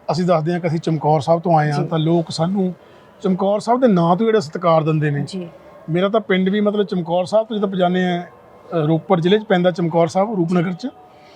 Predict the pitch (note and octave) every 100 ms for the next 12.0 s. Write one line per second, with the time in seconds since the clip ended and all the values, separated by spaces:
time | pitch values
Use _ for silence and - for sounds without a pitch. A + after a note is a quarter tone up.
0 | - - - E3+ F#3 A3+ B3+ A3+ A#3 A#3+
1 | A#3+ - G3+ G3 G#3+ G3 G#3+ G3+ F3 G3
2 | G#3+ G3 A3+ A3+ G#3+ G3+ G#3+ F3 F3 -
3 | E3+ C#3+ A#2+ - A#3 A3+ F#3+ F3 A3 A#3+
4 | A3+ A3 G3+ G3+ E3 F3 G3 G3 F#3+ D#3
5 | G3+ D#3 C3+ B2 - F#3+ D#3+ - - -
6 | G#3+ G#3 A#3 A#3+ A#3+ G#3 G3+ A#3+ G3+ F#3+
7 | F3+ F3 F#3+ F#3+ D#3 E3+ F3 F#3 F#3 F#3
8 | F3+ - - - - F3+ F#3 F#3 F#3 F3
9 | F3 F3 F3 E3+ F3 D#3+ F3 E3 E3 F3
10 | E3 D#3+ - - - - F3 E3 D#3+ E3
11 | E3 D#3 E3 D#3+ - E3 D#3 D#3 D3+ F#3